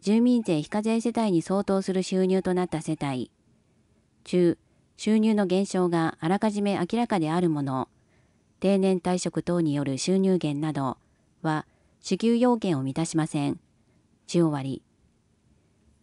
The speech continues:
給付手続き。家計急変世帯は対象を特定できないため、市から個別のご案内はできません。申請書による申請が必要です。申請期限、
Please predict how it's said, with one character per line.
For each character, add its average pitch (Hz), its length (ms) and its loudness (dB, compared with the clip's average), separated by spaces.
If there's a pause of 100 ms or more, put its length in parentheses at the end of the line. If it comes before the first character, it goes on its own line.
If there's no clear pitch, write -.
(200)
給 233 180 6
付 226 220 4
手 214 120 -4
続 190 120 -4
き。 131 280 -4 (680)
家 190 120 0
計 240 220 2
急 247 180 2
変 240 200 2
世 240 100 0
帯 220 260 0
は 143 300 0
対 185 160 2
象 185 200 0
を 175 60 2
特 - 220 -4
定 214 140 2
で 202 100 -2
き 214 100 -4
な 208 120 0
い 185 80 -4
た 165 120 -2
め、 139 260 -2 (220)
市 - 160 -10
か 196 140 0
ら 151 180 0
個 160 140 -4
別 196 180 0
の 202 140 2
ご 175 140 2
案 185 120 2
内 180 160 2
は 170 100 2
で 151 120 -2
き 151 100 -2
ま 156 100 2
せ 143 220 -4
ん。 131 100 -6 (640)
申 220 260 2
請 226 160 2
書 240 120 -2
に 202 140 0
よ 175 80 4
る 147 80 2
申 175 240 0
請 175 200 0
が 165 120 0
必 - 240 -6
要 143 120 -2
で 135 200 -4
す。 - 160 -16 (2000)
申 220 220 0
請 208 220 0
期 202 120 -4
限、 147 280 -2